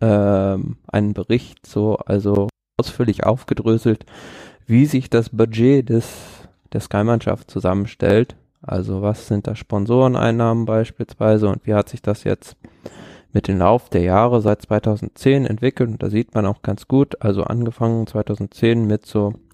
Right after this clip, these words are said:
vierzehn Millionen Pfund, ja, und mittlerweile zweitausendsiebzehn sollen's dann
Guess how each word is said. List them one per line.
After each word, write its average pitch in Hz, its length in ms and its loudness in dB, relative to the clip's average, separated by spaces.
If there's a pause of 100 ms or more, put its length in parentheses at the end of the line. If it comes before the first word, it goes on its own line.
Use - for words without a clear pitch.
vierzehn 120 480 0
Millionen 107 500 0
Pfund, 143 460 0 (600)
ja, 123 320 2
und 110 340 -4 (100)
mittlerweile 117 640 0 (280)
zweitausendsiebzehn 104 1000 -6
sollen's 107 440 -4
dann 107 340 -4